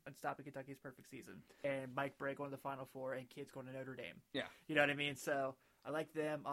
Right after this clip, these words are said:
Speaker 1: I like Bob Huggins' crew in West Virginia. They're fast. They're smart. They play good basketball. They don't turn over the ball a lot. They press you.
Speaker 2: Mm-hmm.
Speaker 1: And if they, when they press you, you can't get around it. They're,
Speaker 2: Yeah.
Speaker 1: they're really good at that. I'm gonna go with my beloved Xavier Musketeers in this one.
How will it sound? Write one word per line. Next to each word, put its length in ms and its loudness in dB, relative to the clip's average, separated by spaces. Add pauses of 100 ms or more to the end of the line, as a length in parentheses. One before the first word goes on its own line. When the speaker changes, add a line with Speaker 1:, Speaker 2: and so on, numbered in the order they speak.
Speaker 1:
I 40 4
like 220 2
Bob 180 8
Huggins' 300 2
crew 180 -2
in 60 -2
West 160 -4
Virginia. 560 -2
They're 80 -6
fast. 480 -2
They're 80 -10
smart. 520 -2
They 60 -6
play 200 -4
good 160 -4
basketball. 460 -2
They 80 0
don't 160 -2
turn 160 -4
over 140 -2
the 60 -6
ball 280 2
a 40 0
lot. 260 0 (300)
They 80 -6
press 400 0
you. 180 4 (140)
Speaker 2:
Mm-hmm. 140 -2 (180)
Speaker 1:
And 80 -4
if 60 -8
they, 200 -2
when 120 -2
they 100 2
press 340 0
you, 80 0
you 160 0
can't 240 -6
get 140 0
around 320 0
it. 180 -2
They're, 120 0
Speaker 2:
Yeah. 60 -2 (180)
Speaker 1:
they're 120 0
really 240 -2
good 120 2
at 100 -6
that. 280 0 (380)
I'm 140 0
gonna 120 2
go 120 6
with 140 4
my 120 4
beloved 400 2
Xavier 240 2
Musketeers 640 -2
in 60 -8
this 180 -4
one. 280 -2